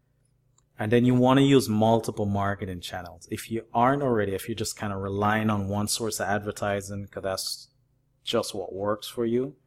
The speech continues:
uh, but you haven't actually tested other sources, if, if really what you're looking for is consistent leads, right? How are you gonna hit that target goal of, what did,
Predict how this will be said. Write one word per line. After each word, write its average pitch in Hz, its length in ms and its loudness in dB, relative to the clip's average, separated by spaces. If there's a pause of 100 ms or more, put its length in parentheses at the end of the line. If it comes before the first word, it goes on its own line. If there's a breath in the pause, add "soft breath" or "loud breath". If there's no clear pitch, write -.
uh, 101 180 -6
but 98 160 -10
you 98 100 -2
haven't 104 280 0
actually 98 380 -8 (140)
tested - 640 -2 (320)
other 120 220 -2
sources, 139 680 -4 (1080 loud breath)
if, - 320 -2
if 123 180 0
really 160 360 4
what 139 200 4
you're 113 80 0
looking 117 340 4
for 98 360 -8
is 101 160 -8
consistent 101 800 -8
leads, - 520 -18 (200)
right? 98 240 -6 (180)
How 139 160 6
are 165 80 4
you 165 120 0
gonna 127 240 2
hit 104 220 -6
that 98 300 -4
target 104 500 -2
goal 95 560 -4 (480)
of, 95 840 -4
what 107 220 -8
did, 104 180 -8